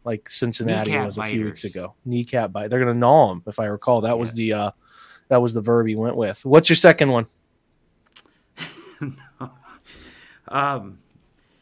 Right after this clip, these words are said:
Speaker 2: I mean, this is so obvious. This stuff is so obvious, Jake. I feel kinda silly saying it, but,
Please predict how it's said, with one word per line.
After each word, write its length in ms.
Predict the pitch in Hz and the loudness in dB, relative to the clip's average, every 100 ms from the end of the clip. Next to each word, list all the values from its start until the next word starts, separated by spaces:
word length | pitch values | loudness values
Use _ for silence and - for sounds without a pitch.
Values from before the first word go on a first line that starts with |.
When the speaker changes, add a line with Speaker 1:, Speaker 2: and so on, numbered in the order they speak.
| _ _ _ - | _ _ _ -12
Speaker 2:
I 40 | |
mean, 160 | 190 196 | -8 -6
this 160 | 202 | -6
is 80 | 175 - | -8 -10
so 220 | 170 151 | -4 -4
obvious. 480 | 135 131 143 113 110 | -2 -2 -2 -6 -10
This 140 | 160 | -10
stuff 180 | 160 147 | -10 -12
is 80 | 127 | -12
so 180 | 156 123 | -10 -8
obvious, 380 | 113 123 110 | -8 -10 -12
Jake. 240 | 107 107 107 | -12 -12 -12
I 100 | 107 | -14
feel 180 | 113 123 | -14 -14
kinda 260 | 107 104 | -12 -14
silly 260 | 92 117 101 | -14 -14 -14
saying 200 | 95 110 | -14 -14
it, 60 | 104 | -12
but, 140 | 98 | -14